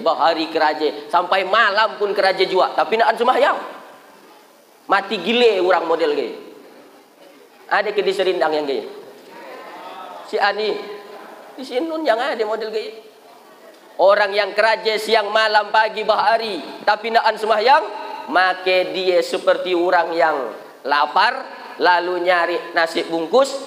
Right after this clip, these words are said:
dah dapat nasi bungkusnya, nasinya dibuangnya, bungkusnya dimakan.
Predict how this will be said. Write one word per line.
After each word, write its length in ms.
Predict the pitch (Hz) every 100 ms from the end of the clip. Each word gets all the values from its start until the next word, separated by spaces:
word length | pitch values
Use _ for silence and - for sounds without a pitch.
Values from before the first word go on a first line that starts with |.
| - -
dah 160 | 165
dapat 480 | 190 240 240 220 -
nasi 240 | 208 208 208
bungkusnya, 640 | 202 202 208 196 190 190 - - - - - - -
nasinya 480 | 123 135 190 185 185 170
dibuangnya, 800 | 165 165 175 185 240 269 - -
bungkusnya 720 | 220 175 175 175 160 160 135
dimakan. 480 | 151 143 143 143